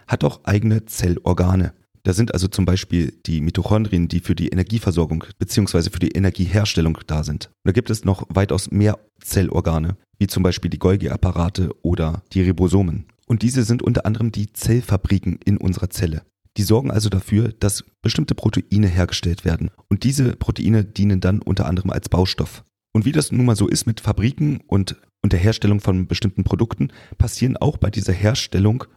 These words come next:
nun mal Fehler. Es kommt also auch innerhalb unserer Zelle vor, dass es mal eine Montagsproduktion gibt. Und damit es im weiteren Verlauf nicht zu Problemen bei der Produktion kommt,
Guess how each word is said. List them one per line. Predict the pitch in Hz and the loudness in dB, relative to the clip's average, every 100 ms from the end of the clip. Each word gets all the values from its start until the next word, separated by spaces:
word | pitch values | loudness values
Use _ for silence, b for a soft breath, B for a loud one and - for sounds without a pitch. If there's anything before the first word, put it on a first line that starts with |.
| - | -4
nun | 95 | 0
mal | 90 110 | 2 0
Fehler. | - - 170 160 - _ _ _ | -2 -2 0 -2 -6 _ _ _
Es | - | -10
kommt | - 120 | -2 0
also | - 92 | 0 0
auch | 87 104 | 0 0
innerhalb | - 113 104 | 0 2 2
unserer | - 95 92 | 0 -2 -2
Zelle | 98 92 | -2 -2
vor, | 107 | -2
dass | 98 95 | -2 -2
es | 104 | -2
mal | 95 | 0
eine | 98 | 2
Montagsproduktion | 101 117 104 - 113 - - 80 | 2 2 0 -2 -4 -2 -2 -2
gibt. | - - - _ | -2 -8 -20 _
Und | 101 | 0
damit | 123 165 | 0 0
es | - | -4
im | - 104 | 0 0
weiteren | 123 - | 2 0
Verlauf | 104 95 101 - _ - | 2 2 2 0 _ 0
nicht | 120 - | 0 0
zu | - | -4
Problemen | - 90 131 | 0 0 2
bei | |
der | 98 | 0
Produktion | 95 92 - - 143 127 - | 2 0 2 0 2 -2 -2
kommt, | 123 165 | -2 -2